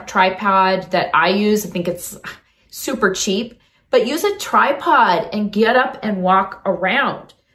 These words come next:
That's totally okay. If that loosens you up, then get up and move around. That's, you just, you definitely need to move around, 'cause the more static you are, the more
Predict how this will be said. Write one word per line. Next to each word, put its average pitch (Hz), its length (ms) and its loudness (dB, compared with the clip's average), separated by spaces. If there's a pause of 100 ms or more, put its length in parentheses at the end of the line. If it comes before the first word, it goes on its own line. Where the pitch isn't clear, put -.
That's 226 300 -6
totally 302 640 2
okay. 277 680 0 (200)
If 214 200 -8
that 330 340 0
loosens 277 480 -4
you 220 220 0
up, 135 380 -2 (260)
then 233 220 0
get 220 240 0
up 262 180 -2
and 240 180 0
move 226 280 2
around. 240 640 0
That's, - 440 -4
you 226 160 0
just, - 380 -4
you 233 80 0
definitely 262 560 -2
need 240 260 0
to 208 120 -2
move 202 220 4
around, 160 500 -2 (280)
'cause 233 200 -4
the 233 240 -4
more 240 480 2
static 202 720 -2
you 269 120 -6
are, 269 480 0 (260)
the 196 180 -4
more 233 720 0